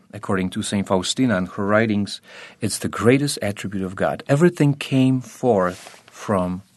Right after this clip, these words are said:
God's mercy and because of God's mercy. God did not have to create the world. God did not have to,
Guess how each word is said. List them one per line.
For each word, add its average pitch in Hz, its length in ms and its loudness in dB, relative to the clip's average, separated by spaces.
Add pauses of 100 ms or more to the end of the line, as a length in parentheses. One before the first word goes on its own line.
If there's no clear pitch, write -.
God's 92 360 4
mercy 104 380 0
and 101 180 -2
because 107 500 0
of 90 140 -4
God's 82 320 -2
mercy. 87 420 -10 (420)
God 190 220 6
did 170 160 2
not 208 220 6
have - 240 0
to 101 100 -10
create 85 460 -4
the 85 80 -10
world. 82 460 -10 (400)
God 117 200 4
did 117 160 -2
not 139 280 2
have 95 360 -2
to, 87 240 -6